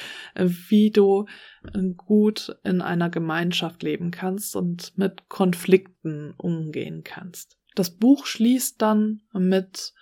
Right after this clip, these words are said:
Projekten, die dich inspirieren sollen. Da hatte ich vorhin schon von gesprochen. Also Menschen, die schon in Tiny Houses oder eben in diesem speziellen Tiny House, dem Wohnwaggon leben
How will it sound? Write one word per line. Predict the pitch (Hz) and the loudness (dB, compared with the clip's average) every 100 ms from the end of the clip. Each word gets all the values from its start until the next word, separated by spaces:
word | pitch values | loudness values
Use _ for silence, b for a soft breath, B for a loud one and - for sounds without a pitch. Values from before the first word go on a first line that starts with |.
| b - | b -16
Projekten, | - 190 185 208 _ _ 196 196 202 196 | 0 2 4 2 _ _ -4 -2 -2 -4
die | 190 180 | -4 -2
dich | 175 | -2
inspirieren | - 180 175 - 196 214 247 220 | -2 -4 -4 -4 0 0 0 0
sollen. | 202 202 202 | 0 0 0
Da | 190 | -2
hatte | 180 175 | -4 -8
ich | - | -6
vorhin | 185 180 240 | -2 0 2
schon | - 214 | 0 0
von | 208 208 190 | -2 -2 -2
gesprochen. | 185 - - 185 190 185 180 | -4 -4 -2 -2 0 -2 -2
Also | 170 170 | -4 -4
Menschen, | 165 175 208 - 185 | -2 -2 -2 -2 -2
die | 185 | -2
schon | 190 185 | -2 -4
in | 202 | -6
Tiny | - 208 208 196 | -4 0 2 2
Houses | 180 180 175 175 175 | -2 -6 -6 -8 -8
oder | - 160 B B B B B | -10 -12 B B B B B
eben | - 175 | 0 2
in | 170 | 2
diesem | 165 170 | -2 -6
speziellen | - - 175 - 190 190 | -8 -8 -8 -4 -2 -2
Tiny | 190 - 180 180 180 | -4 -8 -4 -2 -2
House, | 170 170 175 | -4 -6 -6
dem | 170 160 | -6 -4
Wohnwaggon | 180 202 208 202 185 180 185 185 | -4 0 0 0 0 2 0 2
leben | 180 180 180 | 4 4 2